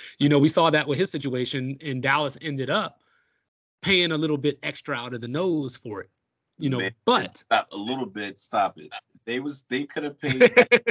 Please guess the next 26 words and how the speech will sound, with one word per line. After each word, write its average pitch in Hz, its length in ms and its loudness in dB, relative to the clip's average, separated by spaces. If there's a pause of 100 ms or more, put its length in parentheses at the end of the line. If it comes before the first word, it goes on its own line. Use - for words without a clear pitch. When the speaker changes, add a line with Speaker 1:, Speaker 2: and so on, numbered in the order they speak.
Speaker 1:
<laughs> - 400 -6
Speaker 2:
like 98 200 -6
twenty-seven, 110 960 -8 (160)
it 110 80 -10
was 120 200 -8
like 117 180 -8 (160)
twenty-five, 120 960 -6
twenty-seven 107 800 -10
million 98 340 -10
dollars. 82 480 -12 (340)
And 90 160 -4
they 92 100 2
played 107 340 -2
hardball, 85 720 -2 (380)
and 90 120 -10
they 92 100 -6
ended 104 240 -6
up 107 180 -10
giving 101 340 -8
him, 90 200 -10
like, 85 200 -8 (220)
ninety 107 560 -4
million 113 500 -4
dollars 104 460 0
at 98 160 -10
signing, 90 640 -14